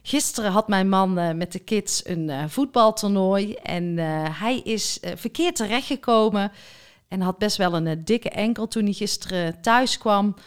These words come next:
Vannacht wat last gehad. En, ehm, ja, vanochtend, eh, was het ontzettend blauw en dik. Dat wij zoiets hadden van, "Nou, daar moeten we toch <laughs> even naar laten kijken."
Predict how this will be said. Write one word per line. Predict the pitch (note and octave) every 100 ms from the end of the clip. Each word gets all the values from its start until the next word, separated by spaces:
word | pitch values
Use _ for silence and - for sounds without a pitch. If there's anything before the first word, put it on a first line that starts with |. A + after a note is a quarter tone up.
| - - _
Vannacht | - G#3 B3 C#4
wat | - -
last | D3 A3 C4+ -
gehad. | A#3+ G3+ G3+ G3+ - - -
En, | D3+ F#3 G3 F#3+
ehm, | F3+ E3 D#3+ D#3+ E3+ _ _ _
ja, | G#3 B3+ G3+ D3
vanochtend, | D3 G3+ A3+ B3 - F#3+ F#3
eh, | F#3+ E3+
was | F3 F#3+
het | F3 - _ _
ontzettend | C4+ C4+ - C4+ B3+ G#3+
blauw | G3+ G3 F#3+ F#3
en | - F#3
dik. | E3 G3+ F3 - - - - - - -
Dat | G3+ G3
wij | G3+ G3
zoiets | G3 F3+
hadden | - F3+ F3+
van, | F3+
"Nou, | F#3+
daar | F3+
moeten | F#3 -
we | G3+
toch | - B3+ -
<laughs> |
even | G#3 F#3
naar | G3+
laten | F#3 F#3 F3+ G3
kijken." | - A3+ G#3+ - D#3+